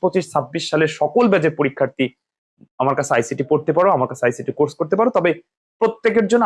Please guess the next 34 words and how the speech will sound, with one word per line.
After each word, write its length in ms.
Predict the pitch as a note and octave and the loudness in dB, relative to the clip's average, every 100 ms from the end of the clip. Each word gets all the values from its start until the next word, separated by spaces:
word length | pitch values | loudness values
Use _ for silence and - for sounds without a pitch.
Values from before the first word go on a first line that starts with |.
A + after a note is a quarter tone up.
| D#3 | 4
আলাদা 200 | D3 C#3+ | 4 2
আলাদা 220 | C3+ B2+ A2 | 2 2 2
ব্যাচ, 160 | E3 A3+ - | 0 0 -4
অর্থাৎ 220 | A#2+ B2+ A2 A2 | -2 -4 -4 0
যে 100 | F#3 F3+ | 0 2
যে 80 | F#3+ - | 0 2
সালের 200 | F3+ F3+ | 0 2
পরীক্ষার্থী 380 | F3+ F#3+ G3 B3 A#3 | -2 0 -2 -2 0
তার 160 | D#3+ C#3 B2+ | 2 2 0
জন্য 140 | D3 C3+ - | 0 0 0
সেই 120 | C#3+ | -2
ব্যাচ, 160 | G#2+ - - _ _ _ _ | -2 -8 -20 _ _ _ _
এবং 160 | G3+ F3+ F#3+ - | 2 2 0 0
তার 220 | F#3+ A3 G3+ | 4 4 4
যতদিন 300 | E3 E3+ G#3 A3 | 0 2 0 0
পর্যন্ত 260 | F#3+ E3 D#3 C3 | 0 0 0 0
বোর্ড 120 | C3+ | 0
পরীক্ষা 260 | - C#3 C#3 - | -2 -4 -4 -4
শেষ 120 | C3+ | -6
না 60 | - | -2
হবে 140 | E3 A3 - _ _ _ - | -2 -2 -10 _ _ _ -2
ততদিন 340 | C#3 C3+ D#3 E3 | -2 0 -2 0
পর্যন্ত 280 | D3+ C3 A#2+ G#2+ | 0 0 0 -2
আমাকে 200 | A2+ G3 - | -2 -6 -4
পাবে 180 | G#2 A2 | -2 -2
ইনশাল্লাহ। 400 | G#2+ A#2+ G#2+ G2 - _ _ _ | -4 -6 -4 -6 -10 _ _ _
আর 100 | - B2+ | -2 2
আমার 180 | C#3+ D#3 | 2 2
জায়গা 180 | E3 D#3 D#3 | 2 0 0
থেকে 140 | D#3+ | 0
আমার 120 | D3 D3+ | 0 0
সর্বোচ্চটুকু 500 | E3+ E3+ F#3+ F3+ F#3 F3+ | 0 0 0 0 0 0
দিব, 100 | G3 C4 _ _ _ | 0 -2 _ _ _
তোমার 180 | - D#3 | 0 2